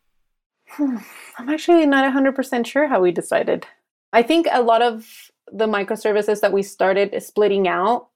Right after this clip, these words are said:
were written in Go, so at the time, it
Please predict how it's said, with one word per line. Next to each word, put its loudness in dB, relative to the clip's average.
were 2
written 0
in -2
Go, 4
so 2
at -6
the 0
time, -2
it -2